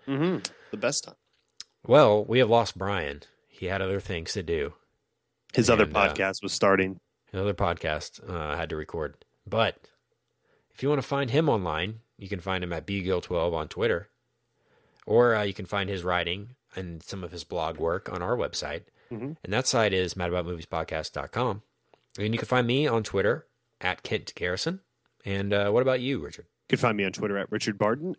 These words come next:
Speaker 1: at mad about movies podcast dot com, and in the Mad About Movies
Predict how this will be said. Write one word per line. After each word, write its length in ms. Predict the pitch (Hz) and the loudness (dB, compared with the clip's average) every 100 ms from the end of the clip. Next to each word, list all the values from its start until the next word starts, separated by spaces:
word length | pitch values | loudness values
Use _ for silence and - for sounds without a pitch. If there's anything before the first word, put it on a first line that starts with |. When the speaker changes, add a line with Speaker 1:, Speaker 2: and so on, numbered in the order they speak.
| - | -2
Speaker 1:
at 200 | 107 104 | -2 2
mad 180 | 110 | 2
about 200 | 107 107 | 6 6
movies 360 | 104 104 98 - | 6 4 2 -2
podcast 540 | - 117 110 113 104 - | -2 0 2 2 2 2
dot 180 | 98 | -4
com, 320 | - 139 170 160 | 2 4 4 4
and 100 | 135 | 0
in 80 | |
the 60 | 127 | 0
Mad 180 | 127 127 | 2 4
About 200 | 131 123 | 2 2
Movies 440 | 139 131 135 - | 2 4 2 2